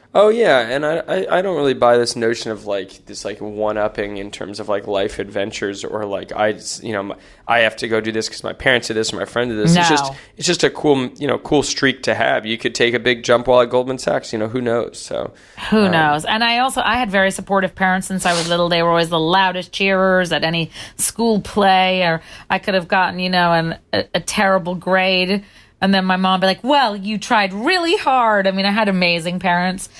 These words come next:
Speaker 2: And my dad still has, you know, saved taped cassettes of me on the radio as Mad Marge in nineteen eighty-seven. I mean, I came from
Speaker 1: Oh
Speaker 2: an
Speaker 1: my
Speaker 2: amazing
Speaker 1: gosh.
Speaker 2: Yes, I had great, great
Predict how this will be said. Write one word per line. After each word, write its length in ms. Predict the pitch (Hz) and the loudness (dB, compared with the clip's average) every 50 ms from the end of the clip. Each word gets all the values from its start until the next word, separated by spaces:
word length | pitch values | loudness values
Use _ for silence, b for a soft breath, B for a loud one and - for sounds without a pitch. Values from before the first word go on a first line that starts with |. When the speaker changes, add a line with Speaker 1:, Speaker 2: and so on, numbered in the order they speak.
| B B B B B _ | B B B B B _
Speaker 2:
And 180 | 190 190 185 185 | 0 0 2 2
my 140 | 185 185 185 | 0 -2 0
dad 400 | 175 202 190 190 196 196 196 190 | 0 0 2 2 2 2 0 -4
still 300 | - - - 202 196 190 | -10 -6 -4 -2 -2 2
has, 360 | 185 196 185 180 175 - - - | 2 2 0 0 -2 -8 -10 -6
you 260 | 208 190 165 190 185 | -6 -6 -2 0 0
know, 360 | 175 175 165 160 160 160 - - _ | 2 2 2 2 0 -2 -6 -10 _
saved 520 | - - - 220 208 196 190 185 170 - - _ _ _ - _ _ - | -6 -4 -2 0 0 0 0 -2 -4 -10 -18 _ _ _ -20 _ _ -6
taped 420 | - - 214 202 196 - - - | -2 -2 -2 -2 -2 -8 -18 -18
cassettes 800 | - - 180 - - - - 226 202 - - - - - - - B B B B B B | -10 -6 -4 -2 -2 0 0 0 -2 -2 -4 -8 -8 -8 -8 -8 B B B B B B
of 100 | - 170 | -6 -2
me 200 | 175 190 190 196 | 0 0 2 2
on 120 | 196 196 190 | 2 2 0
the 80 | 180 | 0
radio 320 | 165 185 190 190 190 196 185 | 0 2 2 2 2 0 0
as 140 | 180 165 170 | 0 0 0
Mad 260 | 190 185 190 185 170 | 0 0 0 0 0
Marge 380 | 185 180 185 185 190 185 165 | 0 0 2 2 2 0 0
in 100 | 170 185 | -4 -2
nineteen 360 | 180 180 180 190 190 - 196 185 | 0 0 0 0 -2 -2 0 0
eighty-seven. 500 | 180 175 175 170 - 190 185 180 185 185 | 0 0 -2 0 0 0 0 0 -2 -4
I 20 | |
mean, 120 | 185 180 | -2 0
I 180 | 185 185 202 220 | 0 2 0 0
came 320 | 208 - - 208 214 196 | -2 -4 -4 -2 -2 -2
from 160 | 190 - 185 185 | 0 0 2 2
Speaker 1:
Oh 60 | 139 | 4
Speaker 2:
an 80 | 139 | 4
Speaker 1:
my 100 | - 120 | 4 4
Speaker 2:
amazing 520 | 113 113 - 117 113 117 117 113 110 180 180 | 4 4 4 4 4 4 4 4 2 0 -2
Speaker 1:
gosh. 180 | 180 - - - - - - _ - | -4 -8 -12 -18 -20 -20 -20 _ 0
Speaker 2:
Yes, 500 | 202 208 226 233 254 269 262 240 - - | 2 2 2 2 2 0 -2 -2 -2 -2
I 100 | 196 196 | -2 -2
had 360 | 196 214 220 220 190 170 - | 0 0 -2 -2 -2 -6 -8
great, 560 | - 202 190 214 240 247 262 233 - - _ | -6 -4 -2 0 0 0 0 -2 -6 -10 _
great 540 | - - 185 214 208 196 196 185 - - | -8 -4 0 0 0 0 -2 -4 -8 -12